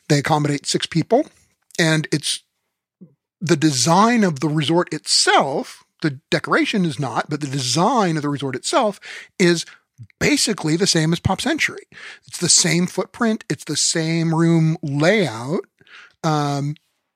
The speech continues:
with the exception of the fact that these, they're, you know, three quarters of the resort is what amount to double rooms.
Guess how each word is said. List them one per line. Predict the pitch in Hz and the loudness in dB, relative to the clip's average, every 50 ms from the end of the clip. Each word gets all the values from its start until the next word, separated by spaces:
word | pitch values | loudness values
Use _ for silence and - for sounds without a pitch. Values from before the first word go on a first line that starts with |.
| _ | _
with | - 139 156 170 - - | -4 0 0 0 2 2
the | 175 | 0
exception | 151 - - 185 202 208 - 202 180 | 0 2 2 0 2 2 2 0 0
of | 151 | -2
the | 143 | -2
fact | - - 131 127 - - | -4 -4 -6 -6 -6 -6
that | 160 131 - | -6 -4 -2
these, | 151 143 143 139 131 - - - 131 | 0 0 0 0 -2 -4 -8 -6 -2
they're, | - 156 139 139 139 135 - _ _ _ _ _ - | 0 2 2 2 0 -2 -4 _ _ _ _ _ -4
you | - 147 | -2 -2
know, | 131 117 120 131 135 _ _ | -2 -2 -4 -6 -8 _ _
three | - 165 175 170 | 2 2 2 2
quarters | - - 160 147 147 147 131 | 2 2 2 2 2 0 -2
of | 139 | -4
the | 127 131 | -4 -6
resort | 135 131 139 220 226 170 135 147 - - _ - - - - - _ _ - | -4 0 0 2 2 2 2 0 -2 -6 _ -20 -20 -20 -20 -20 _ _ 0
is | 160 151 143 139 135 139 139 123 - - - - _ _ _ _ _ _ _ _ _ _ _ _ _ _ _ _ - | 2 2 2 2 0 -2 -2 -4 -6 -10 -12 -20 _ _ _ _ _ _ _ _ _ _ _ _ _ _ _ _ -6
what | - 156 147 | -2 -2 0
amount | 143 147 147 143 - - | 2 2 0 0 0 -2
to | 175 | -4
double | 139 120 107 151 147 139 139 131 | -2 0 0 0 0 0 0 -2
rooms. | 117 127 120 104 98 92 - - - - - | -2 -4 -6 -6 -8 -14 -14 -12 -12 -12 -12